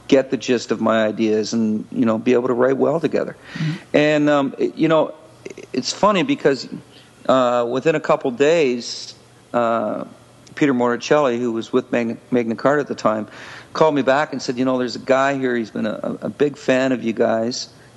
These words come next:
Speaker 1: and he's a phenomenal writer, and he's in a, he was in a band that we just released our first album, Dolly's Dilemma."
Speaker 2: Mm-hmm.
Speaker 1: And, um, he said, "You know, you should really check out their stuff and check out some of his, his own compositions because he's extremely talented." And I did.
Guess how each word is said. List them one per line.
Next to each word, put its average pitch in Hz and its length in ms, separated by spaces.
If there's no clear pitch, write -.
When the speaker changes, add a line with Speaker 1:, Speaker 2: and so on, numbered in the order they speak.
Speaker 1:
and 113 320
he's 107 220
a - 140
phenomenal 131 680
writer, 110 480
and 113 480
he's 117 300
in 123 220
a, 101 60
he 123 260
was 110 260
in 143 140
a 147 40
band 135 440
that 117 160
we 120 180
just 123 240
released 127 320
our 120 60
first 120 320
album, 117 280
Dolly's 120 360
Dilemma." 131 480
Speaker 2:
Mm-hmm. 165 300
Speaker 1:
And, 135 420
um, 123 360
he 131 100
said, 127 260
"You 135 60
know, 131 120
you 127 120
should 131 220
really 160 160
check 147 260
out 123 180
their 123 120
stuff 123 400
and 127 120
check 120 280
out 110 260
some 131 300
of 120 100
his, 123 460
his 127 240
own 123 240
compositions 120 880
because 117 420
he's 117 340
extremely 123 460
talented." - 600
And 135 180
I 139 80
did. 151 500